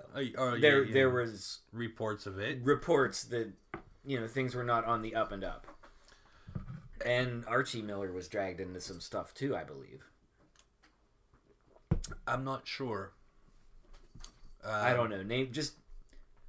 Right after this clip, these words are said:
Speaker 2: the name definitely came up. Like, both, both jobs were considered to be, like, in peril a year ago.
Speaker 1: Okay.
Speaker 2: Um,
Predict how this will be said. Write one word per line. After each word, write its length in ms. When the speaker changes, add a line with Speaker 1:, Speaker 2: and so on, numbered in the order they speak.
Speaker 2:
the 120
name 280
definitely 480
came 300
up. 200
Like, 360
both, 300
both 380
jobs 340
were 100
considered 540
to 100
be, 200
like, 360
in 180
peril 480
a 140
year 300
ago. 380
Speaker 1:
Okay. 300
Speaker 2:
Um, 480